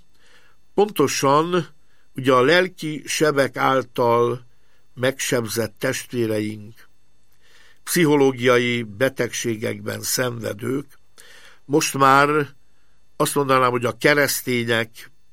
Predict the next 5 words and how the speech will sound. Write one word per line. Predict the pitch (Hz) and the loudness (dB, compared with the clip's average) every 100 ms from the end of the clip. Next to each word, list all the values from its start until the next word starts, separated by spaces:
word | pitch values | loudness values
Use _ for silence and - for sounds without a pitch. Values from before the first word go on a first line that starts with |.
| - - - - | -20 -20 -20 -14
ugye, | 107 113 - - | -10 -10 -10 -2
ökumenikusan, | 160 156 139 127 123 117 120 - 113 107 107 107 101 - - - - - - - - - - - - - - - - - - - | 0 0 2 2 0 -4 -8 -4 -4 -4 -6 -12 -16 -20 -20 -20 -20 -20 -20 -20 -20 -20 -20 -20 -20 -20 -20 -20 -20 -20 -20 -4
reformátusok, | - 143 - 123 117 113 107 104 101 - | 0 0 0 0 0 -2 -6 -12 -12 -10
evangélikusok, | 131 113 110 104 107 - - 113 - | -4 -4 -4 -8 -12 -12 -14 -14 -10
katolikusok, | 123 120 117 110 - 123 - 123 135 | -10 -10 -12 -14 -18 -18 -14 -14 -16